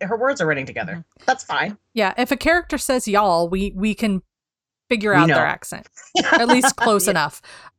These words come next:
Speaker 2: Okay, now the next line is, it's, "I just changed it to, 'What are you doing, boy?'" Elsie said. And the next line is, "Now you won't be getting any pie if you don't take the animal back into the yard." I'm trying to figure out how to change this.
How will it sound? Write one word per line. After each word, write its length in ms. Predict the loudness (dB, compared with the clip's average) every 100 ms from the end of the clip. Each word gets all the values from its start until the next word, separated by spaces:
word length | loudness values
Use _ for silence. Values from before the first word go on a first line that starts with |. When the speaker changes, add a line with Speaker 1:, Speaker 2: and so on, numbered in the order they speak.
| _ _
Speaker 2:
Okay, 240 | -2 0
now 140 | 0 0
the 80 | 0
next 280 | 0 -2 -2
line 160 | 0
is, 260 | 0 -2 -4
it's, 180 | -4 -4
"I 140 | 0 0
just 180 | 0 -2
changed 200 | -2 -2
it 100 | -4
to, 100 | -4
'What 200 | -2 -2
are 20 |
you 140 | -2 0
doing, 320 | 0 0 0
boy?'" 420 | -2 -2 -2 -4 _
Elsie 300 | -2 -2 -4
said. 380 | -4 -2 -2 -4 _ _ _ _
And 120 | -2
the 80 | 0
next 260 | 2 0 -2
line 140 | -2
is, 120 | -2 -2
"Now 160 | 0
you 220 | 0 0
won't 180 | 0 -2
be 80 | -2
getting 240 | -2 0
any 140 | 0 -2
pie 280 | 0 0 0
if 120 | -2
you 60 | -4
don't 180 | -4
take 220 | -4 -6 -4
the 100 | -6
animal 260 | -4 -4
back 300 | -2 -2 -2
into 120 | -6 -6
the 80 |
yard." 380 | -2 0 0 -4 -8 _ _ _ _ _ _ _ _
I'm 100 | -6
trying 320 | -6 0 0 0
to 60 |
figure 160 | -2 0
out 60 |
how 80 | 0
to 80 | -2
change 260 | -2 -4 -4
this. 160 | -10